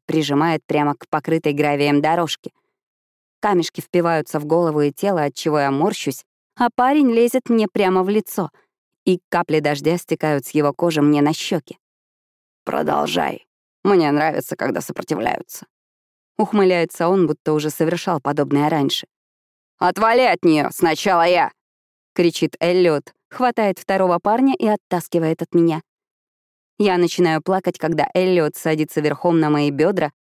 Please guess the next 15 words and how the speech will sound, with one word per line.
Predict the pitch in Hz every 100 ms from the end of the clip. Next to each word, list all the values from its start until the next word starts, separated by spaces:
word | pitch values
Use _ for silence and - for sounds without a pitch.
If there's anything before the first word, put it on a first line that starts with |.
| _ -
и | 285
нависает | 262 254 254 220 214
надо | 208 196
мной, | 196 202
занеся | 233 220 - 180
кулак. | - 160 151 - _ _ _ _ _ _ _ _ -
Я | 196 170
думала, | 185 180 156
они | 156 156 151
хотели | - 165 170 151
изнасиловать | 156 160 151 - 175 190 156
меня, | 160 151 143
а |
не | 143 151
избить. | 151 160 151 -